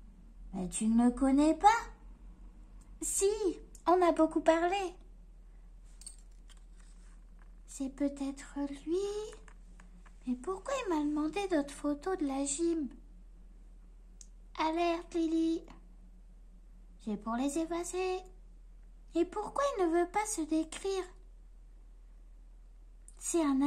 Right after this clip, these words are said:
adulte. Rappelle-toi quand tu as été suivi. Il n'est pas frimeur,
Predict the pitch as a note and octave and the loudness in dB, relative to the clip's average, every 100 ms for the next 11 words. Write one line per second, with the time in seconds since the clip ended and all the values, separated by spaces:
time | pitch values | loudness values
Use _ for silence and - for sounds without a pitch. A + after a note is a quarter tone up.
0 | D4 D4 F#4+ F4+ - - - - C4+ C#4+ | 4 4 2 2 -2 -18 -20 -10 -2 -2
1 | D4+ D#4+ D#4+ F#4 F4+ C#4+ - C#4+ C#4 D4 | 2 0 0 -2 0 -2 0 0 0 0
2 | C#4+ - D4+ D4+ E4 - - - - - | -2 0 2 2 0 -4 -20 -20 -20 -20
3 | - - - - - - - E4 F#4 F#4 | -20 -20 -20 -20 -20 -20 -6 -2 -2 0
4 | A3 G#3+ A3+ A3+ B3 B3 | -2 -2 0 4 6 4